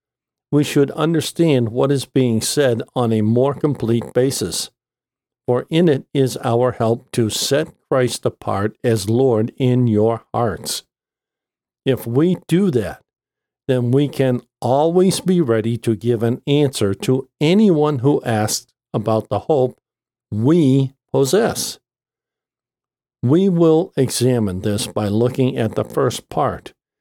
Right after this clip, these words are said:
setting Christ apart as Lord in our hearts. Before we do that, though, we need to start at the beginning. First, with regard to fear, John Gill's passage said,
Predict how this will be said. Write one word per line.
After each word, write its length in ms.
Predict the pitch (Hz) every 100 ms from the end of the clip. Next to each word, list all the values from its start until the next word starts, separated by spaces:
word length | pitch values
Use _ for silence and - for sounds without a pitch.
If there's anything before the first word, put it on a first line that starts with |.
| _ -
setting 420 | - 113 135 135
Christ 440 | - 110 110 -
apart 480 | 131 - 107 110 110
as 280 | 123 107 -
Lord 440 | 131 139 110 107 -
in 180 | 113 113
our 320 | 110 107 107
hearts. 560 | - 127 92 - - - _ _ _ _ _
Before 500 | 131 123 - 175 190
we 160 | 180 165
do 240 | - 220 156
that, 280 | 107 92 -
though, 360 | 98 110 143 _ _ _ _ -
we 180 | 123
need 380 | 117 127 170 170
to 100 | -
start 480 | - - 101 107 - -
at 220 | 107 -
the 80 | 110
beginning. 560 | 117 110 127 120 87 - _ _ _ _ _ _ _ _ _ _ -
First, 520 | 131 120 90 - - _ _ _ _ _ _ 139
with 240 | 135 123
regard 580 | 123 113 131 143 180 -
to 140 | 175
fear, 580 | 175 - 151 123 80 - _ _ _ _ _ -
John 300 | 113 120 123
Gill's 400 | - 123 123 -
passage 640 | - 117 117 131 110 107
said, 400 | - 147 98